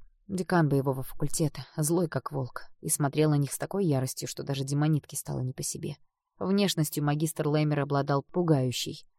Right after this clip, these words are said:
Высокий, массивный, с гривой седых волос и бородой, заплетённой в косу. Несмотря на почтенный возраст, магистр Лэмер обладал удивительной силой,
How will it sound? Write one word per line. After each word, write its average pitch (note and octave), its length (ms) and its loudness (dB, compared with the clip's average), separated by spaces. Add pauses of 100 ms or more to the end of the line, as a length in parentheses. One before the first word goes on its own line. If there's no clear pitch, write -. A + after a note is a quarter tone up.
Высокий, E3+ 640 2
массивный, D3 720 0
с C3 120 -6
гривой C3+ 280 0
седых D3 300 -4
волос C#3+ 380 2
и - 20 -2
бородой, C#3+ 400 2
заплетённой C3+ 560 -4
в - 80 -18
косу. - 380 -8 (280)
Несмотря F3+ 480 2
на F#3 100 2
почтенный D#3 520 2
возраст, E3 480 2 (240)
магистр D#3+ 420 4
Лэмер D#3+ 360 8
обладал D#3+ 420 4
удивительной E3+ 540 2
силой, C#3+ 440 -2